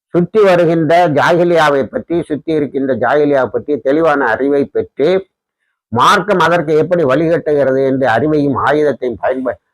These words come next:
அறிவாயுதத்தை பயன்படுத்தி நீங்கள் மக்களுக்கு நல்லதை கொண்டு போய் சேர்க்க வேண்டுமே தவிர, உள்மார்க்க விவகாரங்களில் நீங்கள் என்ன செய்யக்கூடாது,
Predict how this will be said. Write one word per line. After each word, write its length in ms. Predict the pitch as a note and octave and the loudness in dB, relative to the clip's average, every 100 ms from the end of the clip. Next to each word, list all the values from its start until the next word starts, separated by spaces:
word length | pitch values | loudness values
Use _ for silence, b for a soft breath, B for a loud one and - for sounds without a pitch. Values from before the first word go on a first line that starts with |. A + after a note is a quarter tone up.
| _ | _
அறிவாயுதத்தை 960 | - D#3 F3+ F3+ F#3 E3+ C3+ G3 A#3 - - | -2 2 4 4 4 2 2 0 0 -4 -2
பயன்படுத்தி 600 | D#3 D3 B2+ G#2+ F#2 F3+ G3 - _ _ _ _ _ _ _ _ _ _ _ _ _ _ _ | 0 2 0 -2 -2 0 0 -4 _ _ _ _ _ _ _ _ _ _ _ _ _ _ _
நீங்கள் 580 | C3 D#3 D3+ C3 C3 | -2 0 2 2 0
மக்களுக்கு 880 | A#2+ A#2+ B2 D#3+ C3+ - B2+ D#3+ E3 | 0 -4 -4 -2 -2 -2 -2 0 -2
நல்லதை 640 | - G#2+ C#3+ D#3+ D3+ D#3+ D3+ | -4 -4 0 0 0 -2 -2
கொண்டு 280 | C3 C3 B2 | -4 -2 -2
போய் 160 | B2+ | -2
சேர்க்க 360 | C#3+ B2 B2+ B2+ | -2 -4 -2 -2
வேண்டுமே 360 | A#2 A#2 A2+ | -2 0 -2
தவிர, 580 | G#2+ - G#2+ G#2 G#2 F#2+ - | -4 -2 0 0 0 -2 -2
உள்மார்க்க 600 | A#2+ D3+ C#3+ C#3 C3+ A#2+ | -2 0 0 -2 -2 -2
விவகாரங்களில் 920 | G#2+ A#2 A#2+ A#2+ A2+ G#2 G2+ D3 A#2+ | 0 0 0 0 -2 -2 -2 -4 -4
நீங்கள் 460 | A2 G#2+ A2 C3 | -4 -2 -2 -2
என்ன 220 | B2+ A2+ A#2+ | -2 -2 0
செய்யக்கூடாது, 680 | A#2+ A#2 A#2 A2+ G#2 E2 | 0 2 0 0 0 -2